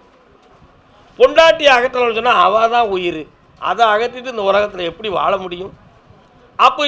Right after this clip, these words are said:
இதுல எதை இவன் இழந்தால் இந்த ஜீவன் நல்லா இருக்கும்னு பார்த்தேன். தொழிலை மட்டும் இப்ப இழந்து மனவேதனைப்பட்டுக்கிட்டு இருப்போம். இந்த வேதனை காலம் எவ்வளவு நாள்? இன்னும் நாற்பத்தி எட்டு நாள். நாற்பத்தி எட்டாவது நாள் படிப்படியாக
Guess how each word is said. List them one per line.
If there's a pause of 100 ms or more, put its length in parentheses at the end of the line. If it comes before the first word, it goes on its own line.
இதுல (160)
எதை (120)
இவன் (100)
இழந்தால் (440)
இந்த (140)
ஜீவன்
நல்லா
இருக்கும்னு (100)
பார்த்தேன். (420)
தொழிலை
மட்டும்
இப்ப (100)
இழந்து (500)
மனவேதனைப்பட்டுக்கிட்டு
இருப்போம். (960)
இந்த (120)
வேதனை (120)
காலம்
எவ்வளவு
நாள்? (180)
இன்னும்
நாற்பத்தி
எட்டு
நாள். (1300)
நாற்பத்தி
எட்டாவது
நாள் (380)
படிப்படியாக